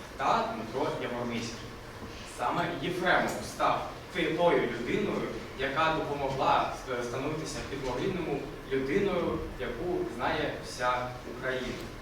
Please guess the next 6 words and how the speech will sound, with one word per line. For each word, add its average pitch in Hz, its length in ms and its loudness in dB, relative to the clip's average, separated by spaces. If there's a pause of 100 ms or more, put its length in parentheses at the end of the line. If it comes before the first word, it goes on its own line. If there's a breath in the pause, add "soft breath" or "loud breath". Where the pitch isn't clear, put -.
(640)
Підмогильний 156 640 0
ж - 60 0 (100)
вважав 147 460 4
своїм 151 340 -2 (140)
духовним 117 500 0
наставником 113 680 -2